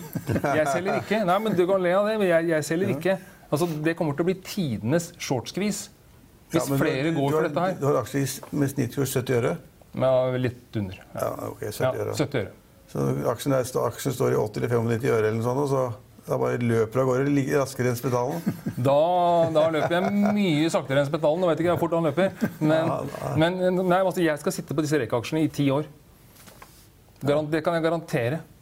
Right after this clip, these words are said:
Speaker 2: Det kan jeg garantere. Om det så går tusen prosent, så selger jeg ikke de aksjene.
Speaker 1: Ja, men hvis den faller fra femogseksti øre eller sytti øre til tjue, femten, tjue øre, da må
Speaker 2: Ja,
Speaker 1: du,
Speaker 2: da selger jeg i hvert fall ikke.
Speaker 1: da må
Speaker 2: Da, da er det jo ikke verdt noe.
Speaker 1: da må du selge, da må du selge for å redde ha-,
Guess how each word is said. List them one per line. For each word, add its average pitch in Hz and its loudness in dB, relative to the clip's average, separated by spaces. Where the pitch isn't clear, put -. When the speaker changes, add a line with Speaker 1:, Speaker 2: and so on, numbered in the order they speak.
Speaker 2:
Det - -2
kan 180 0
jeg 175 2
garantere. 175 -2
Om 170 2
det 185 2
så 185 0
går 175 0
tusen 151 -2
prosent, 180 0
så 165 -8
selger 120 -2
jeg 127 0
ikke 156 0
de 147 2
aksjene. 143 2
Speaker 1:
Ja, 151 0
men 147 0
hvis 143 -2
den 143 -2
faller 123 0
fra 139 2
femogseksti 123 -2
øre 113 2
eller 123 0
sytti 120 -2
øre 110 0
til 123 0
tjue, 117 0
femten, 117 -4
tjue 120 -2
øre, 127 2
da 123 2
må 127 0
Speaker 2:
Ja, 143 2
Speaker 1:
du, 147 0
Speaker 2:
da 156 2
selger 151 0
jeg 151 0
i 120 -4
hvert 104 -8
fall 147 0
ikke. 170 0
Speaker 1:
da - -4
må 156 0
Speaker 2:
Da, 190 2
da 220 4
er - 4
det 180 0
jo 165 -10
ikke 196 0
verdt 170 -4
noe. 214 2
Speaker 1:
da 170 2
må 170 2
du 170 0
selge, 147 0
da 156 2
må 151 0
du 160 -2
selge 151 2
for 151 2
å 151 -2
redde 143 2
ha-, 165 0